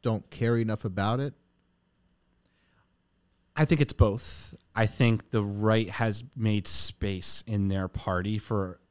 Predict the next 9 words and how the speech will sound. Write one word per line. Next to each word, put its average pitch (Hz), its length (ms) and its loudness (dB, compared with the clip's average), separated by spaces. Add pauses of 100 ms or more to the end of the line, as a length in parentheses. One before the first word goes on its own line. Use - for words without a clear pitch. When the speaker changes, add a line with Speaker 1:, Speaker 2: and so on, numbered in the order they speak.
(580)
Speaker 2:
some 98 280 -4
crazy 98 640 -4
people 110 420 -4
who 104 120 2
believe 92 380 -2
some 92 220 -2
crazy 92 480 -4
things. 101 640 -6 (540)
Um, 92 640 2